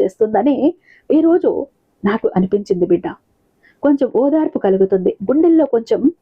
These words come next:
భారం దిగుతుంది, కొంచెం ధైర్యం ఇస్తుంది. నీ తలరాతను నువ్వు తిట్టుకోకుండా ఉంటావు, నిన్ను నువ్వు నిందించుకోకుండా ఉంటావు, భగవంతుని దూషించకుండా ఉంటావు.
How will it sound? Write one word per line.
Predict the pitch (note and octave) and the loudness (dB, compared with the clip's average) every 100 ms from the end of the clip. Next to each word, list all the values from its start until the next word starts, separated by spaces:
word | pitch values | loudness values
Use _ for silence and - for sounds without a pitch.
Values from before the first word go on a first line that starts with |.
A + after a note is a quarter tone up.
| - | -6
భారం | F#3+ A3+ C#4 A3 | -2 0 0 2
దిగుతుంది, | F#3 F#3+ F#3+ F#3+ | 2 0 0 -2
కొంచెం | - B3+ C4 G3+ | 0 0 0 -2
ధైర్యం | F#3+ D4 E4+ C#4 | 0 2 2 0
ఇస్తుంది. | F#3+ - F3+ F#3 _ _ _ _ _ _ - | -2 -2 -2 -4 _ _ _ _ _ _ 0
నీ | A#3+ D4 D4 A3+ - | 4 4 2 -2 -4
తలరాతను | B3 C#4+ D4+ E4 D4 | 0 2 2 2 0
నువ్వు | B3 A3 | 2 0
తిట్టుకోకుండా | A3 - A3+ B3 A#3+ G#3+ G#3+ | 0 -4 0 0 0 0 0
ఉంటావు, | F#3 F#3 F3+ | 0 -2 0
నిన్ను | B3 D#4+ | 2 2
నువ్వు | D#4 B3 | 2 0
నిందించుకోకుండా | A3 G3+ G#3+ C4+ B3 A3+ A3 G#3+ A3 | 0 0 2 0 0 -2 -2 -2 -2
ఉంటావు, | F3+ F#3+ - _ _ F#3 | -2 -4 -6 _ _ -4
భగవంతుని | A3 C4+ D#4 C#4+ A3+ | 0 2 2 0 -2
దూషించకుండా | F#3 A3+ A#3 A#3+ - G3 G3 G3 | 0 0 0 -4 -2 0 0 0
ఉంటావు. | F#3+ F#3 | -2 -2